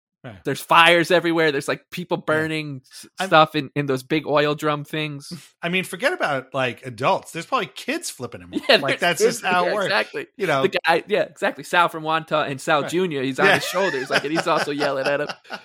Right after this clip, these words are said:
Speaker 2: Uh,
Speaker 1: The kid is flipping him off with one hand and asking for a puck in the other hand. You know, like, that's
Speaker 2: Yeah.
Speaker 1: it, and again, it's just,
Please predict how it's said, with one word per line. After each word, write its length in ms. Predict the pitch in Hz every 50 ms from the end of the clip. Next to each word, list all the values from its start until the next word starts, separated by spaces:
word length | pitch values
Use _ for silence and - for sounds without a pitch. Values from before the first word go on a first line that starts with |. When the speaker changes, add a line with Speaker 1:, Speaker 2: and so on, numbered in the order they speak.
| _ _ -
Speaker 2:
Uh, 380 | 147 147 143 120 117 117 - 156 135 _ _ _
Speaker 1:
The 80 | 151 139
kid 260 | - - 190 196 185
is 180 | 165 139 - -
flipping 300 | - 165 175 165 170 156
him 80 | 151 151
off 200 | 151 156 139 131
with 100 | 131 123
one 200 | 139 151 165 151
hand 300 | 131 123 120 120 120 120
and 80 | 120 120
asking 320 | 123 131 - - 135 117
for 140 | - 135 120
a 60 | 110
puck 360 | - - 151 156 147 - - -
in 80 | 120
the 80 | 117 123
other 160 | 147 151 135
hand. 240 | 117 110 104 110 131
You 80 | 131
know, 180 | 120 117 120 131
like, 220 | 131 127 127 117
that's 240 | - 143 139 113 110 - _ - - - - _
Speaker 2:
Yeah. 100 | - 180
Speaker 1:
it, 60 | 190 185
and 160 | 196 214 214 226
again, 180 | 202 262 254 -
it's 200 | 226 208 202 -
just, 240 | - 220 220 - -